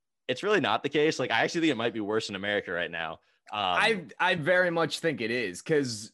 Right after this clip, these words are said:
Speaker 2: I was trying, you know, I'm trying to find, now, like, say what you want about the Washington Post, but, like, John, you know,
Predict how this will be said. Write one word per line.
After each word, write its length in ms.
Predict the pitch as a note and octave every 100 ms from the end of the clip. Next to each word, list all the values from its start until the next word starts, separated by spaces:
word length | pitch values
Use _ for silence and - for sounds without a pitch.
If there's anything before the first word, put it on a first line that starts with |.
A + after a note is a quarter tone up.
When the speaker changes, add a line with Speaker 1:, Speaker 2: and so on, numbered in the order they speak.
| _
Speaker 2:
I 220 | A#2+ D3+ F#3
was 220 | F3+ -
trying, 320 | F3+ D#3+ C#3+
you 120 | D#3 D3+
know, 180 | B2 -
I'm 280 | B2+ D#3 C#3+
trying 340 | F#3 D#3+ D#3
to 80 | C3
find, 540 | - C3+ C3 B2 A2+ -
now, 220 | D3+ C#3+
like, 160 | C#3+ B2+
say 140 | F#3+
what 160 | E3+ D#3
you 60 |
want 140 | C#3+ B2+
about 180 | A#2
the 60 | G#2+
Washington 380 | G2+ F#2+ - F2
Post, 320 | G#2+ C#2+ -
but, 80 | A2+
like, 180 | G#2+ G2
John, 280 | C#3+ D3+ B2+
you 120 | D3+
know, 160 | B2+